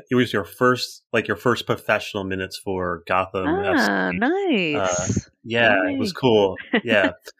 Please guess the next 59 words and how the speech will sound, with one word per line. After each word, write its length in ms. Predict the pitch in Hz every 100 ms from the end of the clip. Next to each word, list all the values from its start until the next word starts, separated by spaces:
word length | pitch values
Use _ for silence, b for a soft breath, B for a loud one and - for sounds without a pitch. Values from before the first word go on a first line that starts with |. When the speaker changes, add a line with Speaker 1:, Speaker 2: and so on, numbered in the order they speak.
| - _ B B B B
Speaker 1:
Uh, 160 | 95
it 40 | 107
was, 140 | 110
it 60 | 143
was 100 | 117
a 40 |
good 100 | 135
episode. 160 | 190 170
Speaker 2:
Yeah. 60 |
Speaker 1:
It 20 | 143
was 100 | 139
one 120 | 170
of 80 | 165
our, 180 | 156 151 -
one 80 | 151
of 80 | 160
our 60 |
most 200 | 160 156
downloaded 400 | 139 135 135 127
episodes, 480 | 123 135 127 165 185
so 120 | 113
Speaker 2:
Nice. 880 | 226 302 466 494 415 285 196 185 180
Speaker 1:
that's 160 | 180 -
Speaker 2:
Happy 160 | 220 196
Speaker 1:
awesome. 220 | 330 139
Speaker 2:
to 40 |
hear 200 | 285 330
that. 320 | 202 156 156 -
Yeah, 160 | 214
we 140 | 196 214
haven't 240 | 269 339
talked 260 | 214 226 214
in 80 |
a 40 | 170
while. 280 | 160 175 151
That 160 | 165
was 160 | 208 -
a, 140 | 170
that 180 | 175 220
was 140 | 190
a 40 | 156
hot 240 | 175 180
second 280 | - 180 160
ago. 260 | 160 - - _ -
But, 260 | 165 160 -
Speaker 1:
It 60 | 190
Speaker 2:
yeah, 120 | 170
I 140 | 143
Speaker 1:
was. 0 |
Speaker 2:
honestly, 600 | 165 180 208 - 254 269 B B B
I, 140 | 185 180 151
I 180 | 165 170
miss, 460 | 180 180 - - -
uh, 280 | 180 160 156
the 100 | 165
Gotham 340 | - - 156
fans 260 | - - -
a 40 |
lot. 320 | - 76 85